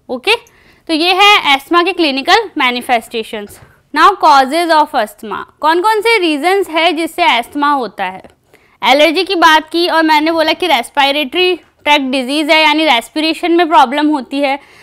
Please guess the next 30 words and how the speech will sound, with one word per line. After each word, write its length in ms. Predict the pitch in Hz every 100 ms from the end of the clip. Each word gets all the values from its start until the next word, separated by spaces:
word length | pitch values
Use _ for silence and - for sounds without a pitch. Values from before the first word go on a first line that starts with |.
| -
तो 60 | 349
हम 220 | 330 359
नॉर्मल 440 | 349 269 269 339
कॉमन 380 | 349 294 285 370
सेंस 300 | 403 370 359
से 80 | 403
ये 300 | 339 370 277 _ _ _
पता 200 | 302 294
लगा 240 | 359 311 285
सकते 360 | 302 277 294
हैं 240 | 294 320 339
कि 180 | 381 466 - _ -
कौन 240 | 359 403
सी 120 | 403 453
चीज़ें 420 | 403 359 415 403
हैं 120 | 415
जिनकी 220 | 381 359
वजह 140 | 403 392
से 120 | 415
हमें 180 | 392 381
रेस्पिरेशन 640 | 269 - 320 339 339 359
में 140 | 339 359
प्रॉब्लम 400 | 320 226 240 254
होती 340 | 226 - 220
है। 160 | 208 - _ _ _ _ _ _ _ _ -
स्मोक, 540 | 294 285 302 320 175 - _ _ _ _ _ _ _ _ _ _ _ _ _ _ - _ - _ -
डस्ट, 680 | 254 269 294 320 - - - _ _ _ _ _ _ _ _ _ - _ _ _ -
ये 100 | 339
सबके 320 | 349 349 381
नॉर्मल 460 | 359 330 285 339 370